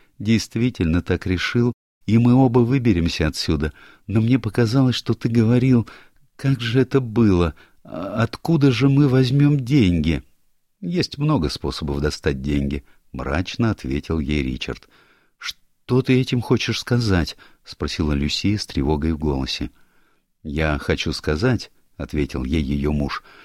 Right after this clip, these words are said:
«что когда мужчина любит женщину так, как люблю тебя я, он готов пойти на все». «На все?» «Не думай, что эти слова мне польстили», ответила Люсия. «Они означают только, что ты все-таки не до конца веришь мне.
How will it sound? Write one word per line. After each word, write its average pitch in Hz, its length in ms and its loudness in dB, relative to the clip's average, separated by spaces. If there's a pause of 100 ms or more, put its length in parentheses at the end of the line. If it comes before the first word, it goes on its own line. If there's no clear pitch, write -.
(180)
«что 113 200 -4
когда 120 260 2
мужчина 127 580 2
любит 95 340 2
женщину 87 580 0
так, - 320 -2
как 85 240 -4
люблю 80 280 0
тебя 80 240 -2
я, 131 300 2 (340)
он 92 200 0
готов 123 380 -2
пойти 110 460 -2
на 110 140 -4
все». 71 380 -6 (480)
«На 69 180 -6
все?» - 380 -6 (800)
«Не 127 280 0
думай, 123 600 2
что - 200 0
эти 139 160 0
слова 135 320 2
мне 131 160 4
польстили», 87 720 0 (260)
ответила 80 460 0
Люсия. 78 540 -2 (300)
«Они 104 240 2
означают 117 720 0
только, 98 320 0
что - 240 -2
ты 143 220 -4
все-таки 123 500 0
не 120 160 4
до 117 120 0
конца 123 440 -2
веришь 120 540 0
мне. 80 260 0